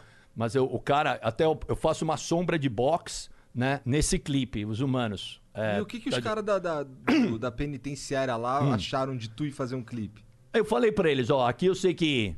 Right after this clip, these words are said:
Speaker 1: tem muita gente que tá aqui, que talvez nem deveria estar aqui, porque foi preso porque tava fumando um baseado.
Speaker 2: Uhum.
Speaker 1: That's fucked up. Isso tem que mudar, legalizar, eu, né?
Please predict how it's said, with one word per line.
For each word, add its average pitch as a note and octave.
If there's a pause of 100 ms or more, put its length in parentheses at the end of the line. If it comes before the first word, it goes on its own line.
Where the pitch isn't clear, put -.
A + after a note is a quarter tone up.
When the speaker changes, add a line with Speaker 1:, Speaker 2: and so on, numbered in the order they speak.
(120)
Speaker 1:
tem D3+
muita D#3+
gente D3
que -
tá C#3
aqui, C3+ (580)
que -
talvez E3+
nem G3
deveria E3+
estar C3+
aqui, D#3 (600)
porque C#3+
foi E3+
preso D#3
porque C#3+
tava D3+
fumando D3
um C3+
baseado. B2+
Speaker 2:
Uhum. G#2 (440)
Speaker 1:
That's E3
fucked -
up. C3+ (120)
Isso A#2+
tem D3+
que C3+
mudar, A#2+ (160)
legalizar, A#2+ (160)
eu, B2 (480)
né? C3